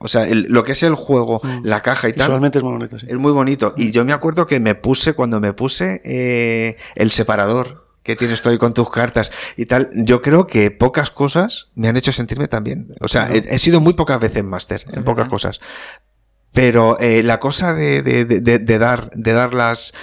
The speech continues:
Speaker 1: de dar las pautas, de ver lo que está bien, lo que está mal, y tener que callarte muchas veces,
Speaker 3: Es verdad, el
Speaker 1: eh,
Speaker 3: Mysterium tengo que sacarlo más. No
Speaker 1: está,
Speaker 3: lo he
Speaker 1: ese
Speaker 3: sacado,
Speaker 1: juego,
Speaker 3: hace
Speaker 1: además,
Speaker 3: mucho
Speaker 1: es
Speaker 3: tiempo que no.
Speaker 1: superimaginativo.
Speaker 3: Sí.
Speaker 1: Creo, creo que resume todo lo
Speaker 3: Es
Speaker 1: que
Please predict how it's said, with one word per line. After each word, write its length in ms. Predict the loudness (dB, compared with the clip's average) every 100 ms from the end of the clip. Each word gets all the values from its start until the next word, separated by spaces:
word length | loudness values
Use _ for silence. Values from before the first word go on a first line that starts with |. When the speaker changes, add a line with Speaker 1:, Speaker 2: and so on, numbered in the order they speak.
| -6
Speaker 1:
de 80 | 2
dar 180 | 2 2
las 120 | 0
pautas, 340 | 0 0 0 0
de 80 |
ver 140 | 2 2
lo 80 | 2
que 80 |
está 180 | 0 -2
bien, 180 | 0 0
lo 80 | 0
que 80 | -2
está 180 | -2
mal, 220 | -2 -2 -4 -14 -18 -16 -18 -10 -2
y 100 | 0
tener 280 | 2 0 0
que 100 | 2
callarte 380 | 2 2 2 0
muchas 320 | 0 -2 0
veces, 480 | -2 -4 -6 -10 _
Speaker 3:
Es 140 | -2
verdad, 260 | 0 2 2
el 40 | 0
Speaker 1:
eh, 40 |
Speaker 3:
Mysterium 440 | -2 0 0 0
tengo 240 | 0 -2 -2
que 120 | -6
sacarlo 340 | -6 -6 -6
más. 320 | -4 -8 -12 _
No 100 | -10 -4
Speaker 1:
está, 280 | -2 2 0
Speaker 3:
lo 60 | 0
he 20 |
Speaker 1:
ese 100 | 0
Speaker 3:
sacado, 140 | 2
Speaker 1:
juego, 160 | 4 6
Speaker 3:
hace 60 | 6
Speaker 1:
además, 180 | 4
Speaker 3:
mucho 80 | 2
Speaker 1:
es 60 | 2
Speaker 3:
tiempo 100 | 4 4
que 60 | 4
no. 40 |
Speaker 1:
superimaginativo. 680 | 2 0 0 -2 0 -2 -4 -8 -18 -14
Speaker 3:
Sí. 200 | -14 -16 -20 -4
Speaker 1:
Creo, 320 | 0 2 0
creo 200 | 0 0
que 80 | 0
resume 340 | -2 0 0 2
todo 220 | 2 4
lo 80 | 4
Speaker 3:
Es 120 |
Speaker 1:
que 80 | 4